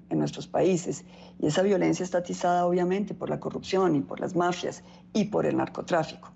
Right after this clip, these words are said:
Ahora, el narcotráfico es un, em,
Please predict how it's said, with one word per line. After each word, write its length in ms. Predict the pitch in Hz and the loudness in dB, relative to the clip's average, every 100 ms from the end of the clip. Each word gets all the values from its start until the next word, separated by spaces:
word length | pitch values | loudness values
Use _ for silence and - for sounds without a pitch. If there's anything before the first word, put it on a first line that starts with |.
| - - - - - - - | -20 -20 -20 -20 -20 -18 -4
Ahora, 220 | - 175 170 | 4 6 8
el 60 | |
narcotráfico 840 | 165 170 175 190 196 226 254 247 226 | 6 2 2 2 2 0 2 2 4
es 320 | 180 180 - | 2 2 0
un, 480 | 208 214 208 - - - - - | 2 4 2 0 -8 -18 -20 0
em, 720 | 190 202 190 165 143 123 - | 2 4 4 4 0 -2 -6